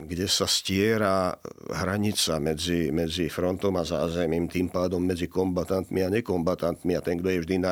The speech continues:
rane, je potom civilné obyvateľstvo. Čiže je to problematická vojna. Ale späť k tomu terorizmu. Terorizmus tiež spadá, môžeme ho zaradiť pod, pod, pod širší pojem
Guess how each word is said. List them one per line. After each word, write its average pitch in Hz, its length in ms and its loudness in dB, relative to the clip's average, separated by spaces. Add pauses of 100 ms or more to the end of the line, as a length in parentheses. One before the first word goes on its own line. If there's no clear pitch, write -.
rane, 95 240 2 (240)
je 92 160 0
potom 87 320 -2
civilné 92 400 2
obyvateľstvo. 90 800 2
Čiže 87 240 0
je 95 100 2
to 113 140 2
problematická 78 880 -2
vojna. 52 400 -6 (180)
Ale 107 200 2
späť - 240 0
k 131 80 2
tomu 104 160 2
terorizmu. 85 560 0
Terorizmus 143 640 4
tiež 127 440 4
spadá, 98 440 2
môžeme 95 320 2
ho 92 160 4
zaradiť 92 400 2
pod, 98 160 0 (160)
pod, 87 320 0
pod 82 160 -2
širší 98 400 0
pojem 90 480 2